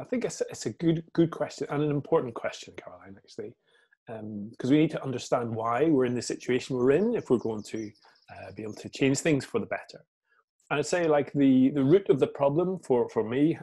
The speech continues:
looking across the evidence and thinking about this problem for many years, is that motivation itself is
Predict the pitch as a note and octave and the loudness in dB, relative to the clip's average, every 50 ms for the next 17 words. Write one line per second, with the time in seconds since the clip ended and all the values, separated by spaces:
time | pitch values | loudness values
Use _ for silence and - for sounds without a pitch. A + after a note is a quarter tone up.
0 | - - B2 A#2 - - A#2+ G#2+ G2+ - - - A2+ - - A#2+ A#2 B2 C#3+ D#3+ | -6 -4 -4 -4 -4 -8 -12 -14 -14 -8 -6 -6 -6 -6 -4 -4 -4 -2 -2 -2
1 | - D#3 - - G#2+ - A2+ G#2+ G2+ G2 G2+ G2+ G2 - - A2+ - - - - | -4 -4 -8 -14 -12 -10 -10 -10 -8 -10 -12 -12 -12 -12 -12 -12 -12 -12 -14 -16
2 | - - _ _ - A#2 A#2 B2 C#3 C#3 C3+ A#2+ - _ _ _ - G2+ G2+ A2 | -18 -20 _ _ -4 -2 0 2 2 0 0 -4 -8 _ _ _ -14 -12 -10 -8
3 | A2 G#2 G#2 A2 A2 A2 A#2 B2 A#2 - - - _ _ - - - - _ _ | -8 -6 -4 -2 -2 -2 -2 -2 -4 -6 -10 -16 _ _ -20 -20 -20 -20 _ _
4 | - D#3 C3+ C3+ C#3 B2+ B2 - - D#3 D#3+ F#3+ F3 D3 C3 D#3 E3+ D#3+ - D3 | 0 0 2 2 0 -2 -2 -2 -4 0 2 2 2 2 2 0 -2 -2 -4 -4
5 | A#2 A2+ - - - C3+ C#3+ F#3 D3+ - - B2+ A2+ G#2+ - - - | -6 -6 -8 -8 -4 -4 -4 -4 -4 -4 -4 -4 -4 -6 -10 -14 -18